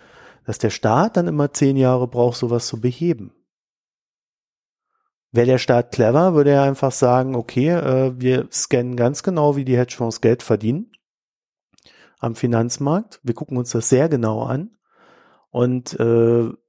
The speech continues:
überall, wo die eine Lücke entdecken, damit verdienen sie dann halt ihr Geld, fertig.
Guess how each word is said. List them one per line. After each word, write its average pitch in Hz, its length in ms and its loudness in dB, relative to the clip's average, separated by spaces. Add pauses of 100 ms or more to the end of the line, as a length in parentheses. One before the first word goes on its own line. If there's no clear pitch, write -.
überall, 147 500 2
wo 120 100 2
die 123 160 -4
eine 120 120 0
Lücke 196 300 2
entdecken, 120 600 -2 (140)
damit 123 260 -2
verdienen 127 340 0
sie 123 100 0
dann 117 220 2
halt 113 200 -2
ihr 107 120 -2
Geld, 120 320 2
fertig. 190 580 -2